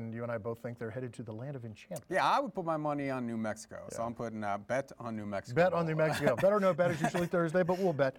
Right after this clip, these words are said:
Speaker 2: Yeah.
Speaker 1: on New
Speaker 2: So I
Speaker 1: Mexico.
Speaker 2: looked at eleven projections, uh, from national writers. Three of 'em going to Arizona Bowl, three of 'em going to New Mexico Bowl, three of 'em going to the famous Idaho,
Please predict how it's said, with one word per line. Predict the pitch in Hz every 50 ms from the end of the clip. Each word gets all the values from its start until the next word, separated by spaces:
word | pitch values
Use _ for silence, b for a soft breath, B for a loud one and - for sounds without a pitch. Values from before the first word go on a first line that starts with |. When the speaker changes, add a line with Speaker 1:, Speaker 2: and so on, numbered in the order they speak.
| - -
Speaker 2:
Yeah. | 170 190 147 -
Speaker 1:
on | 127 127
New | 123 120
Speaker 2:
So |
I | 113
Speaker 1:
Mexico. | 113 107 - 170 190
Speaker 2:
looked | 214 214 214 226
at | 190
eleven | 170 139 139 143 139 131 135 127
projections, | - - 113 104 123 110 104 101 - - 101 95 92 90 95 104
uh, | 92 90 90
from | - 117 101 95
national | 95 95 98 95 - - 98 92
writers. | 90 90 87 85 87 90 -
Three | - - 135 143 139
of | 131 123
'em | 120 120
going | 107 104 101 95
to | 95 92
Arizona | 90 90 90 107 107 113 113 113 113
Bowl, | 110 113 110 110 107
three | 107 - 110 104 104
of | 101
'em | 98 95
going | 92 92 92 90
to | 87
New | 87 87 90
Mexico | 90 101 110 - - - 104
Bowl, | 98 104 104 104 98
three | - 104 117 139
of | 143 135
'em | 127 120
going | 117 117 110
to | 107
the | 104 -
famous | 113 110 107 101 - 101
Idaho, | 98 98 98 98 98 95 98 107